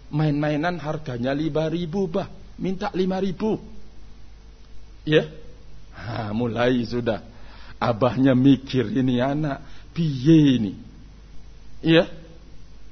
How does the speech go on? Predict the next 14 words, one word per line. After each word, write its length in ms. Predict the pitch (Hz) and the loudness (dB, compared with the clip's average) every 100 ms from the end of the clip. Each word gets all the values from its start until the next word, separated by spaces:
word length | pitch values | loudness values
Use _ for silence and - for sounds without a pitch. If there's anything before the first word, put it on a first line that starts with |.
| - - | -8 -2
Tapi 320 | 339 403 - - - - | 6 6 6 -2 -14 -2
walaupun 560 | 240 269 294 285 311 302 | 4 6 4 4 4 6
begitu 480 | 269 339 320 294 - | 8 8 8 2 0
dikasih, 560 | 139 160 - 147 123 | -6 -4 -4 -4 -2
"Ya 20 | 117 | -2
sudahlah, 500 | 117 117 120 147 - - - | -2 0 0 -2 -4 -14 -12
nanti 240 | 113 107 117 | -10 -8 -4
main 160 | 123 | -4
sama 320 | 123 117 113 | -4 -4 -4
adik 160 | 113 139 | -4 -4
ya." 320 | 123 160 180 - - - - - - - - | 0 0 -2 -10 -16 -14 -14 -16 -14 -16 -12
Berikutnya 640 | 202 311 330 320 339 320 320 | 4 6 8 6 2 4 6
lagi 400 | 320 311 339 339 | 8 6 6 4
minta, 400 | - 262 247 | 4 2 0